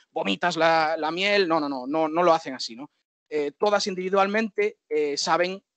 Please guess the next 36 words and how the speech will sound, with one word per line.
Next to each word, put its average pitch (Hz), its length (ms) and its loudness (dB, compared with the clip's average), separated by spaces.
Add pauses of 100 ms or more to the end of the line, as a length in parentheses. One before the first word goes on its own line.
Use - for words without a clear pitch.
(180)
qué, 147 600 -2
qué 165 80 -8
es 170 100 -8
lo 185 100 -8
que 165 100 -14
tienen, 151 600 -6
qué 180 60 -6
es 180 80 -2
lo 185 80 0
que 175 80 -6
tienen 151 320 -6
que, 135 560 -6
que - 100 -8
hacer. 156 340 -6 (120)
Esperad 135 320 -12
que 127 220 -18 (560)
acabo 117 200 -20
de 117 80 -20
poner 113 220 -18
aquí. 165 280 -18 (300)
Vale. 135 180 -4 (420)
Eh, 165 560 4
todas, 196 260 4
todas - 380 4 (100)
saben 175 280 4
lo 147 80 0
que 151 80 -2
tienen, 143 420 -4
lo 151 80 -4
que 151 80 -10
tienen 151 240 -6
que 123 80 -12
hacer, 123 260 -10
¿no? 165 160 0
Para 139 360 -6
colaborar, 156 680 4